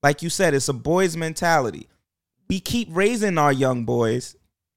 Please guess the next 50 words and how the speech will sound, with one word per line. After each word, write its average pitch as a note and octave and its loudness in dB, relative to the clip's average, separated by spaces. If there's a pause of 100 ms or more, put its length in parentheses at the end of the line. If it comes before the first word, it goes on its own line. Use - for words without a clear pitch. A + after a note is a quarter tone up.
(100)
as D3 2
a F3+ -4
society. C#3+ 0
This C3+ -4
ain't E3 -6
just D#3 -8
on C#3+ -4
men. C#3+ 0 (460)
This B2+ -2
is C3 -4
on D3 0 (220)
society D3 2
as D#3 0
a D#3+ 2
whole. D3 6
So B2+ -2
some D#3 -2
women E3+ -2
<laughs> - -20
are E3 2
involved D3+ 4
in D3 -4
this C#3+ -4
too. D3 -2 (1500)
I'll D#3+ 6
never G3+ 4
forget, D3+ 0
man. B2 0
I C3 2
asked - -2
two F#3 -6
women D#3+ -4
one C3 -4
t-, - -20
I C3+ -6
asked E3+ -2
more E3+ 4
than B2+ -2 (280)
two D#3 -2
women, C3+ -2
but B2+ 0
I A#2+ 2
asked D#3+ -4
a G3+ -2
few F#3 -8
women D#3 -4 (360)
a C3 0
couple C#3+ -2
of B2+ -8
times B2 -2